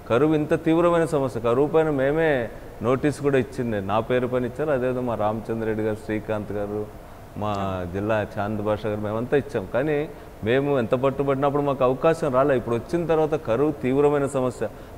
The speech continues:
పంతొమ్మిది మంది ఉన్నారు చర్చ, కరువు అంత తీవ్రత ఉంటే, మరి చంద్రబాబు నాయుడు గారు ఉపన్యాసం వింటే, ఉపన్యాసం తప్ప అన్ని విధాలు ఆ-, ఆదుకుంటాం, డబ్బులు కొదవలేదు అన్నీ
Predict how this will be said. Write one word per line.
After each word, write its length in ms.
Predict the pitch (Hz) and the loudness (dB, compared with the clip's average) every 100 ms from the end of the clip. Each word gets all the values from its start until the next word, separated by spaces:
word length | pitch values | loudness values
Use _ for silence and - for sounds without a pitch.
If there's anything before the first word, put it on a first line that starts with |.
| - | -2
పంతొమ్మిది 440 | 113 113 120 117 | -2 0 0 0
మంది 280 | 113 120 143 | 0 0 0
ఉన్నారు 260 | 143 135 120 - | 0 0 -2 -2
చర్చ, 440 | 113 - 131 135 147 - | -2 0 0 0 -2 -4
కరువు 260 | 104 120 127 | 0 2 2
అంత 280 | 113 104 - | 0 -4 -4
తీవ్రత 400 | 113 120 120 120 | -2 0 0 0
ఉంటే, 440 | 110 107 131 147 - - - | -2 -2 -4 -4 -8 -16 -10
మరి 220 | 101 - | -8 -2
చంద్రబాబు 440 | 110 123 127 135 135 | 0 2 4 4 4
నాయుడు 200 | 131 127 | 2 2
గారు 160 | 127 | 0
ఉపన్యాసం 600 | 117 131 135 135 127 127 | 0 0 2 2 2 0
వింటే, 480 | 123 117 113 110 127 - - - | -2 0 0 0 -2 -10 -16 -10
ఉపన్యాసం 680 | 101 - 147 156 151 147 139 | -6 2 2 4 4 2 0
తప్ప 280 | 123 107 - | 0 0 0
అన్ని 560 | 135 143 120 107 131 147 | 0 2 -2 -2 2 4
విధాలు 380 | 147 143 143 139 | 4 6 6 6
ఆ-, 320 | 131 123 120 | 6 4 2
ఆదుకుంటాం, 760 | 123 123 123 113 120 117 110 101 | 2 -2 -4 -2 -4 -4 -4 -2
డబ్బులు 340 | 101 113 123 | 0 2 0
కొదవలేదు 540 | 120 110 107 120 120 | 0 0 2 2 2
అన్నీ 220 | 110 113 | 0 0